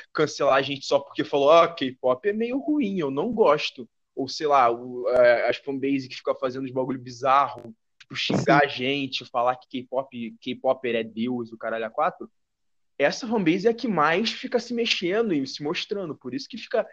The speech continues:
Speaker 1: esse clima, por isso que fica essa, essa foto, saca? Essa imagem da, do K-pop.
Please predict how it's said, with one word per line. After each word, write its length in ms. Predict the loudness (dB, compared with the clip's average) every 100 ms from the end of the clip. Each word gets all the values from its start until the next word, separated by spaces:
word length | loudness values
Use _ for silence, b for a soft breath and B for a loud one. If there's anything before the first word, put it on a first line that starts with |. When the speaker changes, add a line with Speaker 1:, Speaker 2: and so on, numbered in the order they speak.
| B -6
Speaker 1:
esse 220 | -6 -8 -6
clima, 360 | -4 -2 -4 -6
por 100 | -8
isso 120 | -8
que 60 | -10
fica 400 | -12 0 2 2
essa, 400 | 0 0 4 4
essa 200 | 4 -2
foto, 540 | -6 0 2 2 -6 -18 _
saca? 300 | -4 -2 -2
Essa 180 | -6 -6
imagem 480 | -2 0 0 -4 -12 _ _ _
da, 300 | 0 2 0
do 100 | -4
K-pop. 640 | -10 -6 -8 -8 -14